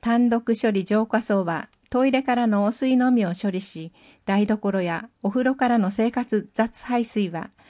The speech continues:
そのまま放流されてしまいます。生活雑排水も合わせて処理できる合併処理浄化槽に転換することで、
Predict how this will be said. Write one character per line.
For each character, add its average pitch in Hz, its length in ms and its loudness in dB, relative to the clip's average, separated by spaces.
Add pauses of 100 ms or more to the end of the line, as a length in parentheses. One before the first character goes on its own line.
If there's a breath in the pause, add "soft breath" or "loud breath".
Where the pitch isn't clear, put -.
(120)
そ - 160 0
の 226 120 6
ま 240 140 6
ま 220 280 2
放 208 220 2
流 214 160 4
さ 202 160 -2
れ 208 100 0
て 190 80 -4
し 190 140 -4
ま 175 120 -2
い 170 60 -4
ま 165 140 -8
す。 - 300 -18 (720 soft breath)
生 233 280 2
活 202 460 -2
雑 202 260 0
排 254 260 0
水 247 240 -2
も 180 120 0
合 180 80 -2
わ 220 140 0
せ 247 120 -2
て - 280 -2 (100)
処 220 80 0
理 214 140 0
で 226 120 2
き 196 140 -2
る 180 240 -4 (300 soft breath)
合 202 260 0
併 262 240 4
処 247 100 2
理 220 120 2
浄 233 200 2
化 262 140 2
槽 247 160 0
に 208 140 4
転 220 260 0
換 233 180 2
す 233 140 -2
る 226 80 0
こ 226 100 -2
と 208 140 0
で、 170 220 -6